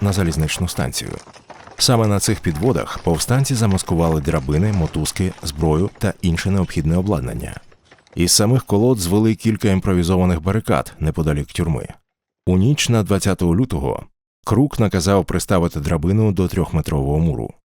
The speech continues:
Звідти відкрили вогонь. Вибухи гранат і стрілянина після опівночі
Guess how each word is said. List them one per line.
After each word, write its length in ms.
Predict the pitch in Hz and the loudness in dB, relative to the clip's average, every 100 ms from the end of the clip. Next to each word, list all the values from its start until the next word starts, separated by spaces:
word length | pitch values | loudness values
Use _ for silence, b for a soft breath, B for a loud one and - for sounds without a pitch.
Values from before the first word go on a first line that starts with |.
| _ - | _ -6
Звідти 480 | 73 73 87 - 127 | -4 0 -2 2 0
відкрили 420 | 113 - 87 76 | 0 -2 -2 0
вогонь. 340 | 78 92 64 - - - - | 0 -2 -2 -6 -12 -16 -10
Вибухи 480 | - 73 113 113 - | -6 0 2 2 0
гранат 560 | 95 85 80 90 101 - | -2 0 2 2 0 -2
і 100 | 92 | -4
стрілянина 680 | - 87 80 80 117 104 67 | -2 -2 0 2 2 0 -2
після 320 | 80 78 82 | -4 -4 -2
опівночі 680 | 73 113 107 73 - 62 | -2 0 0 -2 -4 -6